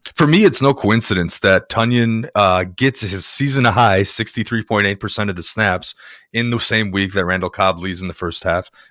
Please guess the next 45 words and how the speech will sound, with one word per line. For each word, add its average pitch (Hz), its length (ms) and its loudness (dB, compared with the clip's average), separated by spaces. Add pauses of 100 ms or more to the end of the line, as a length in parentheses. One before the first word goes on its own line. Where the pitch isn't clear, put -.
with 98 220 -2
an 92 60 -4
injury 98 420 -2
here. 82 320 -6 (200)
And, 98 360 0
um, 95 260 4
you 98 140 0
have, 131 420 2 (220)
you, 117 200 -4
you 110 180 -2
have 131 200 2
Lazard 127 420 4
and 117 120 0
Dobbs 104 340 4
both 101 220 -2
getting 98 180 -4
ninety-seven 101 520 0
percent 98 280 -4
of 90 80 -2
the 87 60 -10
snaps. 101 440 0 (300)
And 123 80 -2
then 139 80 4
out 135 100 6
of 101 100 2
any 165 260 4
other 156 180 4
receiver 139 500 4
or 110 60 4
tight 113 300 4
end, 101 320 2 (400)
Tonyan 135 320 2
was 113 140 0
third 117 220 4
on 98 120 2
the 85 60 -4
team 87 360 -4 (220)
in 101 120 -2
snaps 110 420 0
here. 90 220 -4 (220)
Amari 139 260 6
Rodgers, 107 500 2 (400)
not 135 240 -2
the 92 140 -6
answer. 87 360 -10